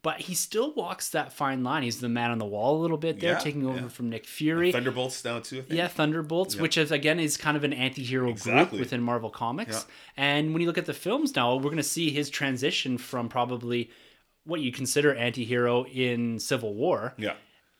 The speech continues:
Speaker 1: to full-blown hero in Infinity War.
Speaker 2: Yeah.
Speaker 1: So I, that's a, that's a great transition watching this character in the films at least go from Winter Soldier being one of the best villains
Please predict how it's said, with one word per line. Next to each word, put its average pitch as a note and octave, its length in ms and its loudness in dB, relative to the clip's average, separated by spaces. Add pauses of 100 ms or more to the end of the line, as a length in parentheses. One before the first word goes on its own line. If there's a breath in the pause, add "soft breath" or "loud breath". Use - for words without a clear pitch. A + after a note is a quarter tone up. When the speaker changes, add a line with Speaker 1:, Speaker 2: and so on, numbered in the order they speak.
(120)
Speaker 1:
to C3 560 2
full-blown A#2+ 520 -2
hero A#2+ 460 -2 (240)
in A#2+ 560 -2
Infinity G3 400 2
War. G#2+ 260 -10
Speaker 2:
Yeah. - 140 -2 (320 loud breath)
Speaker 1:
So C3+ 240 6
I, C3+ 220 4
that's D#3+ 160 2
a, E3 80 0
that's C#3+ 220 -4
a C#3+ 40 -4
great G3 480 2
transition D3+ 540 0
watching C3 400 0
this A#2+ 160 -2
character A#2 400 -4
in A2 80 -2
the G2+ 80 -10
films E3+ 320 -2
at B2 40 -2
least A#2+ 140 -2
go A#2+ 120 0
from A2+ 180 -4
Winter A#2+ 160 0
Soldier C#3+ 400 0
being C3 500 2 (360 loud breath)
one C3+ 260 -4
of C3+ 140 -4
the C3 80 0
best A#2 340 -4
villains A#2 580 -2